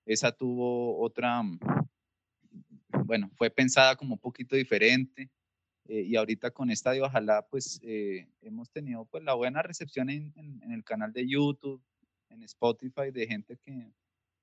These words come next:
que la escucha, que está escuchando las, las canciones,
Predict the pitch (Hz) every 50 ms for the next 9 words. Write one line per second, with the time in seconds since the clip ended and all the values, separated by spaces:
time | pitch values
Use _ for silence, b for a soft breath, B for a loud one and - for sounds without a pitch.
0 | _ _ _ 117 110 110 107 - - - 156 175 - - 139 - - 139 - -
1 | 143 135 - - 165 - - 180 180 175 180 185 180 151 - - - - 127 127
2 | - - 131 120 117 - 135 135 131 139 170 202 - - _